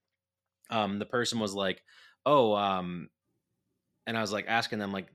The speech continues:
"Can you handle these orders? Can you," and he's like, "Yeah, that's what we do. We, we have somebody who manages orders. We do the drop shipping. We do all these things.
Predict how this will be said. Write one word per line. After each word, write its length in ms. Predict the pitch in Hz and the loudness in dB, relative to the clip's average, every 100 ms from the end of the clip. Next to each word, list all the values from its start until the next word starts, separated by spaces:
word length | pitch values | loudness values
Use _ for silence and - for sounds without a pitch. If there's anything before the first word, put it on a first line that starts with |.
| _ - | _ -6
"Can 120 | 117 | -4
you 100 | 101 | 0
handle 240 | 104 104 | 0 -2
these 200 | 101 90 | -2 0
orders? 320 | 110 131 87 | 0 0 0
Can 120 | - 101 | -4 -6
you," 140 | 101 | -6
and 80 | 101 | -6
he's 140 | 98 | -6
like, 160 | 95 - | -8 0
"Yeah, 100 | 131 | 0
that's 200 | 101 - | 0 -4
what 40 | |
we 120 | 101 87 | -8 -2
do. 200 | 127 92 | 0 0
We, 280 | 98 98 98 | 0 -2 -2
we 120 | 104 | 0
have 180 | 104 101 | 0 -2
somebody 240 | 110 101 | -4 -4
who 80 | 98 | -2
manages 360 | 101 104 98 | -2 -2 -4
orders. 320 | 104 120 90 85 | 0 2 0 -2
We 120 | 95 | -4
do 100 | 104 | -4
the 80 | 101 | 0
drop 240 | 113 123 | 0 0
shipping. 240 | - 92 | -4 -6
We 80 | 92 | -4
do 80 | 98 | -2
all 80 | 117 | -2
these 160 | 107 | -2
things. 260 | - 95 95 | -4 -6 -6